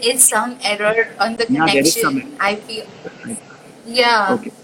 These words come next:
Speaker 2: So I was saying,
Speaker 1: We,
Speaker 2: जैसे
Speaker 1: we
Speaker 2: you,
Speaker 1: couldn't
Speaker 2: like,
Speaker 1: hear you. The connection dropped. We couldn't hear
Speaker 2: Okay,
Speaker 1: you.
Speaker 2: so what
Speaker 1: Connection
Speaker 2: part?
Speaker 1: dropped. आप
Speaker 2: Okay,
Speaker 1: batteries के
Speaker 2: what,
Speaker 1: बारे में
Speaker 2: what
Speaker 1: बता
Speaker 2: part
Speaker 1: रहे थे,
Speaker 2: did I miss?
Speaker 1: batteries were.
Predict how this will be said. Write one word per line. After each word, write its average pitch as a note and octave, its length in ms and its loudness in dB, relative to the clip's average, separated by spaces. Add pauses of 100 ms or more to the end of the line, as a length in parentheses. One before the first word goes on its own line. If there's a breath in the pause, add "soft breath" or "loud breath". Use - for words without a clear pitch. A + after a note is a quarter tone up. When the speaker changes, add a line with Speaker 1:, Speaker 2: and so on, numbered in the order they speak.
(480)
Speaker 2:
So - 80 2
I D3 140 4
was G3+ 180 4
saying, G#3+ 240 6
Speaker 1:
We, G3+ 60 6
Speaker 2:
जैसे E3 280 4
Speaker 1:
we - 80 4
Speaker 2:
you, - 80 -2
Speaker 1:
couldn't G#4 320 6
Speaker 2:
like, D#4 240 6
Speaker 1:
hear - 100 -8
you. - 80 -8
The D5+ 180 4
connection D4+ 480 -2
dropped. B3 460 0 (1200)
We - 120 -4
couldn't G4 340 2
hear D#3 140 6
Speaker 2:
Okay, C#3 120 6
Speaker 1:
you. D3 60 4
Speaker 2:
so D3 60 -8
what F3 140 0
Speaker 1:
Connection D#3 360 4
Speaker 2:
part? - 0 -
Speaker 1:
dropped. D#3+ 340 2 (340)
आप B3+ 200 2
Speaker 2:
Okay, - 540 -20
Speaker 1:
batteries - 240 2
के - 160 2
Speaker 2:
what, D#3+ 120 4
Speaker 1:
बारे B3+ 200 2
में B3+ 80 -2
Speaker 2:
what - 120 6
Speaker 1:
बता A3 80 2
Speaker 2:
part D3+ 100 4
Speaker 1:
रहे D3+ 80 -2
थे, D3 120 2
Speaker 2:
did D3 100 0
I G#3 100 4
miss? - 100 -2
Speaker 1:
batteries - 340 -10
were. F#3+ 180 -4